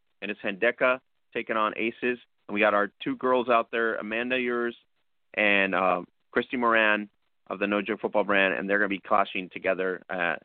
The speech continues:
the elevens championship at Sun Bowl, December twelfth. So don't miss it. It'll be live stream, and we'll get the links up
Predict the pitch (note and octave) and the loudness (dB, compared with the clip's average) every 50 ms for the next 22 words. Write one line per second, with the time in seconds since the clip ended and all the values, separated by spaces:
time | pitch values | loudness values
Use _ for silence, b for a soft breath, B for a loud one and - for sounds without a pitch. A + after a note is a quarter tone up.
0 | _ _ - F#2 F#2 D#2+ E2 G2+ G2+ G2+ G#2+ G#2 G2+ - - - G#2 G2 - F#2+ | _ _ -8 -4 -2 0 2 2 2 0 0 -4 -8 -8 -4 -4 -4 -4 -4 -8
1 | - - - - - _ _ _ _ - - - F#2 - - - C3 B2+ B2 A#2 | -6 -2 -2 -2 -2 _ _ _ _ -12 -12 -12 -12 -12 -4 -2 -2 0 2 2
2 | B2 A#2+ A#2+ A#2+ - _ _ _ _ - - - G#2+ G2 G2+ F#2+ - - G2+ F#2 | 2 2 2 0 -4 _ _ _ _ -14 -4 -4 -2 -2 -2 -4 -2 0 2 2
3 | F2+ F2 - - G2 F#2+ G#2 G#2 - G#2+ B2 A#2 - D3+ B2+ - - G#2 A2 F#2 | 2 2 0 -4 -2 0 0 0 0 0 -2 0 0 -2 -2 -2 -4 -6 -6 -6
4 | G2+ G2 F2+ F#2+ A2 A2 G2+ - - B2 A#2 A#2 G#2+ G2 G#2 G2+ G2 G2 G2 A2+ | -6 -4 -2 0 0 -2 -2 -4 -4 -4 -2 -2 -2 -2 -4 -4 -4 -2 -2 -4
5 | G#2 - G2 F#2 G#2+ A2 G#2+ - - G#2 G2+ - | -4 -4 -10 -8 -6 -8 -8 -4 -4 -4 -4 -4